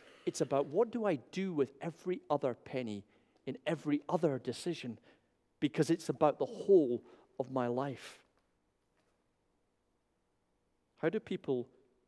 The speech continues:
who have been called by the living God respond to the demands that are made on them? How do you respond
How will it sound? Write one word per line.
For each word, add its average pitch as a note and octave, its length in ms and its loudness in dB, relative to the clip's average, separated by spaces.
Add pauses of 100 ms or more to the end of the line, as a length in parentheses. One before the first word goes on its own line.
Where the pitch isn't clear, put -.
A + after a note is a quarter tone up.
(520)
who - 120 -2
have B2+ 100 2
been B2 140 -2
called E3+ 460 -2
by C#3+ 140 0
the B2+ 120 0
living B2 380 0
God A2 440 -4 (1200)
respond B2+ 640 -4
to - 80 -6
the A#2 120 -8
demands A2+ 560 -6
that G#2 140 -8
are G#2 80 -6
made G#2+ 280 -6
on G#2 140 -8
them? G2 320 -12 (2500)
How C#3 160 2
do D#3 40 2
you D#3 220 -2
respond B2+ 760 -6